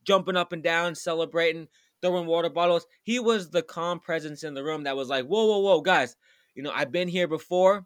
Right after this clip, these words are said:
right? Um, we're two games away from our goal, two games, you know, in the finals away from our goal. The job's not complete yet, right? Let's calm down, right? Let's, you know, let's regroup. Let's celebrate it for a little bit,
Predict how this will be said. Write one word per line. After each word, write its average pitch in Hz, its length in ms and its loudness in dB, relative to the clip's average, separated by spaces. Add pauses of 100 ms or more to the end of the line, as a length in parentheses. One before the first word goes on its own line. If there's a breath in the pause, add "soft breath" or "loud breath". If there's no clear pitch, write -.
(120)
right? 175 260 2 (400 soft breath)
Um, 139 460 0 (240)
we're 170 180 2
two 196 240 -4
games 180 300 0
away 165 220 2
from 160 180 -10
our 156 100 -4
goal, 156 300 4
two 175 240 -8
games, 160 340 -4
you 151 100 -4
know, 135 120 -6
in 135 80 -8
the 131 60 -8
finals 143 340 -8
away 135 160 -6
from 139 120 -14
our 127 120 -6
goal. 151 320 0 (960 soft breath)
The 160 100 -4
job's 165 320 0
not 160 180 -2
complete 135 380 -6
yet, 98 180 -4
right? 139 280 2
Let's 165 200 -2
calm 175 300 -4
down, 160 380 0
right? 147 260 0
Let's, 160 240 -4 (240 soft breath)
you 196 140 -2
know, 190 120 4
let's 180 280 -4
regroup. 180 580 0
Let's 175 180 2
celebrate 180 440 4
it 156 120 -4
for 170 140 2
a 156 60 2
little 170 240 2
bit, 185 340 4